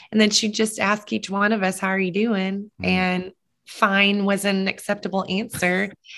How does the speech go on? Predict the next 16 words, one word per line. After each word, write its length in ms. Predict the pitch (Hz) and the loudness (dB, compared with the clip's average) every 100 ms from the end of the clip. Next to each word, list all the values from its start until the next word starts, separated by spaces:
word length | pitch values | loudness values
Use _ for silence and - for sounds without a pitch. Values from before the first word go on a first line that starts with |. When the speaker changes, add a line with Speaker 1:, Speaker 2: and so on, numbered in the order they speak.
| - | 0
Speaker 1:
And 260 | 214 220 214 | 4 6 8
there 100 | 208 | 8
Speaker 2:
Yeah, 40 | |
Speaker 1:
was 100 | 214 | 8
a 60 | 220 | 6
lot 300 | 214 - 185 | 2 2 0
Speaker 2:
yeah. 40 | |
Speaker 1:
of 60 | 233 | -2
crying, 800 | - 285 320 330 240 202 185 185 | 0 4 6 6 6 6 4 2
and 100 | 202 | 0
there 100 | 202 | 2
were 60 | 208 | 2
a 60 | |
lot 180 | 214 214 | 4 4
Speaker 2:
Yeah. 60 | 226 | 2
Speaker 1:
of 120 | 214 | -2